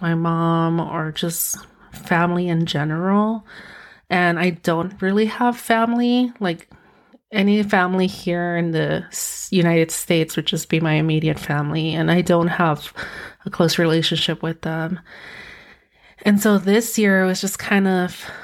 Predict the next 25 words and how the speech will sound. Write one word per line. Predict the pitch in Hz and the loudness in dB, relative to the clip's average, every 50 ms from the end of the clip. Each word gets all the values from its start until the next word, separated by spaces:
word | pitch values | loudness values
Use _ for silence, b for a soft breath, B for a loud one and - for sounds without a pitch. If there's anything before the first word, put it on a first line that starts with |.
| B B B B | B B B B
weird. | 180 190 214 233 247 247 233 214 208 208 208 208 | -4 -2 0 2 2 2 2 4 2 2 2 2
I | 190 180 | 0 -2
couldn't | 175 - - 208 202 202 | -2 -2 0 0 2 2
get | 208 208 196 202 | 0 0 2 0
in | 196 196 | 0 0
contact | - - 180 175 - - 196 196 | 0 -2 -4 -2 -2 -4 -2 -2
with | 196 190 - | -2 -2 0
my | 190 185 185 | 0 0 0
mom, | 185 170 165 165 165 165 165 165 165 170 175 170 - | 0 2 2 2 2 4 2 2 2 0 -2 -4 -4
you | 185 170 | -2 0
know, | 165 160 165 | 0 0 0
for | 165 - 180 170 | 0 -2 -2 -2
the | 170 175 | 0 0
usual | 170 170 165 160 - 170 165 165 165 165 | 0 0 0 0 0 0 0 0 0 -2
Christmas | - - - 156 151 - - - - - - _ _ - 190 190 170 - - - - - | -4 -6 -6 -6 -6 -8 -12 -16 -18 -20 -20 _ _ -8 -6 -6 -4 -4 -6 -8 -6 -6
text | - - 180 175 - - - | -4 -2 -2 -2 -4 -4 -2
message. | 180 165 160 160 - - 165 165 160 156 156 156 170 - - - - - - | 0 0 -2 -2 -2 0 2 2 2 2 0 0 -2 -2 -2 -2 -2 -2 -2
And | 170 185 165 - | -4 -6 -8 -6
so | - - 170 160 160 160 160 165 165 B B B B B B B B B | -2 0 2 2 4 2 2 0 -4 B B B B B B B B B
I | - 180 | 0 2
actually | 175 175 - - - 185 180 | 2 2 0 0 0 2 2
had | 175 180 170 170 - | 2 2 0 -2 -4
to | 202 | -8
text | 196 - - 190 202 - - - | -10 -8 -8 -8 -6 -6 -4 -2
my | - 175 170 170 170 | 0 0 0 0 -2